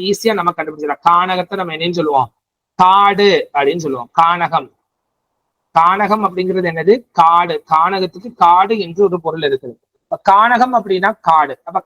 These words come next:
கனகம் அப்படின்னா என்ன அப்படின்னு பாத்தீங்கன்னா, ஆப்ஷன் வைஸ் நம்ம பார்க்கும்போது காடு அப்படிங்கிறது இருக்கு. அப்ப கனகம்னா என்னது? பொன் அப்படின்னு அர்த்தம். கனகம்னா என்னது? கோல்டு, தங்கம், பொன் அப்படின்னு அர்த்தம்.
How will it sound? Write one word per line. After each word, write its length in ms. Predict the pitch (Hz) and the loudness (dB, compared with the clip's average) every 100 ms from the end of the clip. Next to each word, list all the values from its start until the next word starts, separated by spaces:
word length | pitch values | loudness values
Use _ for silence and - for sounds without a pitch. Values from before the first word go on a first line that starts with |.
| - | 0
கனகம் 400 | 220 254 277 285 208 | 2 2 2 0 0
அப்படின்னா 300 | 202 208 220 170 | 0 2 2 0
என்ன 140 | 160 175 | -2 0
அப்படின்னு 280 | 156 151 147 139 | 0 -4 -10 -10
பாத்தீங்கன்னா, 400 | 131 123 143 190 - _ _ - 170 | -10 -12 -2 -2 -2 _ _ -2 0
ஆப்ஷன் 220 | 185 196 | 0 -4
வைஸ் 440 | 190 214 254 269 | 0 0 0 -2
நம்ம 200 | 233 190 | 0 0
பார்க்கும்போது 600 | 175 165 - 151 170 220 | 2 0 0 -8 -8 -6
காடு 420 | - 156 165 175 196 | 0 2 2 2 0
அப்படிங்கிறது 440 | - 156 156 160 135 | -2 -8 -8 -6 -6
இருக்கு. 200 | - - | -8 -18
அப்ப 100 | 151 165 | -4 -2
கனகம்னா 380 | 175 180 190 202 175 | -2 -4 -2 -2 -2
என்னது? 240 | 151 135 120 _ _ _ _ | 0 0 0 _ _ _ _
பொன் 360 | 208 214 226 214 147 | 2 2 0 -2 -4
அப்படின்னு 380 | - 143 160 175 | -4 -10 -6 -6
அர்த்தம். 300 | 135 - - _ | -6 -10 -18 _
கனகம்னா 420 | 151 160 170 170 190 | -2 -2 -2 0 0
என்னது? 200 | 175 185 151 | 4 2 2
கோல்டு, 460 | 151 190 175 - - _ _ _ | 2 4 2 0 -10 _ _ _
தங்கம், 600 | 180 175 185 180 196 165 _ _ _ | 0 0 -2 0 0 -2 _ _ _
பொன் 360 | 208 240 214 - | 0 2 0 -2
அப்படின்னு 360 | 147 143 147 175 | -4 -2 -2 -2
அர்த்தம். 340 | 131 - | -2 -12